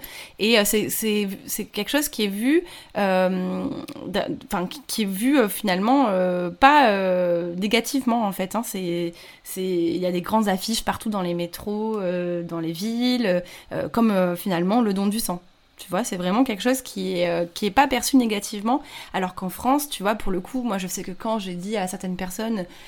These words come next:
euh, « Bah, écoute, j'ai un projet en deux mille vingt-deux, je veux donner mes ovocytes », on m'a dit, euh, « Oh, mais, euh, t'as pas peur qu'il y ait un enfant à toi quelque part en France que tu connais pas ? » Donc, tu vois, et donc, il a fallu expliquer que non, c'est pas mon enfant, que c'est, euh, une gamète, finalement, que, que je donne, hein, c'est une cellule.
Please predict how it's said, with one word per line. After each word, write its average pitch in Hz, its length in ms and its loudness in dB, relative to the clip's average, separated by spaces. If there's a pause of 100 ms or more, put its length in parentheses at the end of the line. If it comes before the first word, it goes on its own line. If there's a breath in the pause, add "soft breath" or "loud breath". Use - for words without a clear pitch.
(180 loud breath)
euh, « 202 160 -6
Bah, 214 100 -4
écoute, 214 280 0
j'ai 214 80 0
un 185 80 2
projet 220 480 -2
en 196 160 0
deux 185 140 -4
mille 202 180 -2
vingt-deux, 202 380 -2
je 202 100 -2
veux 175 80 -2
donner 196 260 0
mes 180 200 -2
ovocytes », 170 480 -6
on 185 40 -4
m'a 170 120 -2
dit, 208 260 -2
euh, « 160 80 -2 (540 loud breath)
Oh, 220 120 -2
mais, 165 220 -2
euh, 165 160 -6
t'as 175 120 -4
pas 170 120 -4
peur 277 240 -2
qu'il - 220 -8
y - 20 -2
ait 190 40 -2
un 190 140 -2
enfant 202 300 -4
à 208 100 -4
toi 254 160 -4
quelque 208 280 -8
part 240 280 -4
en 196 80 -2
France - 280 -10
que - 80 -16
tu - 120 -18
connais 185 300 -4
pas ? » 233 160 -4 (640 loud breath)
Donc, 202 160 0
tu - 160 -6
vois, 254 180 6 (360 loud breath)
et 196 80 4
donc, 208 200 0
il 226 60 2
a 196 80 4
fallu 180 200 0
expliquer - 360 -2
que 214 140 -4
non, 254 180 4
c'est 180 160 -2
pas 165 140 -4
mon 180 180 -2
enfant, 240 400 2
que 180 200 -4
c'est, 170 280 -4
euh, 160 300 -4
une 170 200 -2
gamète, 196 480 2
finalement, 180 460 -6
que, 160 380 -8
que 170 120 -8
je 170 120 -6
donne, 269 260 4
hein, 226 100 0
c'est 220 120 -8
une 165 320 -4
cellule. 214 480 6